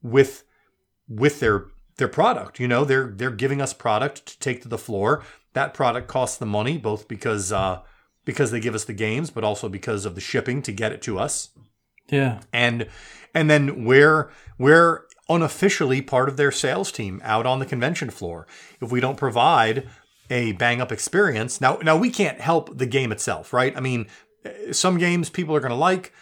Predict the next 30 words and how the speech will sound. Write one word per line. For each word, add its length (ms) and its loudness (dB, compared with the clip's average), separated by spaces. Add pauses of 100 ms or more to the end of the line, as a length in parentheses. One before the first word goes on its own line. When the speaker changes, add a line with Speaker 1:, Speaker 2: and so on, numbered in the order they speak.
(180)
Speaker 1:
some 220 -2
games 220 -2
people 260 -6
aren't 240 0
gonna 160 -6
like. 340 -12
Some 240 0
games 360 0
are, 280 -2
are 200 -2
amazing, 480 0
like 220 -4
Terraforming 540 -2
Mars, 420 0 (380)
and 240 -2
we 120 -4
ally 360 4
with 200 -2
Stronghold 520 -2
Games, 340 -4
and 80 -2
I 60 0
tell 180 -2
you 100 4
what, 240 0
we 120 -6
could 140 -6
run 180 -2
Terraforming 600 0
Mars 320 2